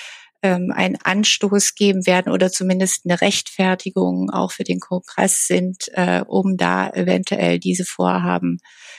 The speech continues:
äh, von beiden durchzudrücken. Die Frage ist hier, ob da eben gesetzliche Zustimmung, ähm, notwendig ist oder ob man das im Wege der Verwaltungsvorschriften machen kann. Ähm, das hängt eben davon ab,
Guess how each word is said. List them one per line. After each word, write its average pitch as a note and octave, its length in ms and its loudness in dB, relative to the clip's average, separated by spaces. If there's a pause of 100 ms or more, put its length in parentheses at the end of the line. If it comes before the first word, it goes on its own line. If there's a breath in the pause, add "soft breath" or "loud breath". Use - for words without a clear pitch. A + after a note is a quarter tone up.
(180 loud breath)
äh, F3 340 2
von F3+ 200 -2
beiden E3+ 300 0
durchzudrücken. E3 920 -2 (320 soft breath)
Die F#3 80 0
Frage F#3+ 340 0
ist F#3 200 0
hier, F#3+ 440 2
ob - 140 -10
da F3+ 280 0
eben F#3 280 -4
gesetzliche F3+ 880 -2
Zustimmung, F3+ 800 -4
ähm, F3 340 -8 (340)
notwendig G#3+ 640 2
ist G3+ 200 2
oder - 240 0
ob - 120 -8
man F3+ 100 -2
das F3 180 -2
im F#2 180 -4
Wege F3+ 240 0
der F3 320 0
Verwaltungsvorschriften F#3 1200 0
machen F#3 260 -2
kann. F3+ 300 -2 (640 loud breath)
Ähm, F3+ 380 2
das F3+ 200 2
hängt F#3 180 0
eben F3+ 180 0
davon - 320 0
ab, - 200 -8